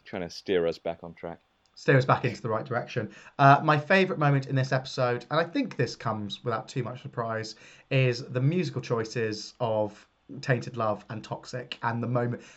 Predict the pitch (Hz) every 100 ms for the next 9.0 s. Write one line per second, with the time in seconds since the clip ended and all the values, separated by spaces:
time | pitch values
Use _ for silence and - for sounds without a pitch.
0 | - 127 135 143 143 131 127 151 135 120
1 | 120 - 117 110 110 110 110 - - _
2 | 127 123 127 113 120 - 170 190 214 202
3 | - - - - - 113 120 107 107 -
4 | - 160 170 180 - - - - - -
5 | 120 117 117 117 - - - 127 131 123
6 | 139 135 120 120 117 113 - - 135 135
7 | 151 190 190 175 165 - 147 143 139 151
8 | 139 123 123 - 131 - 170 196 -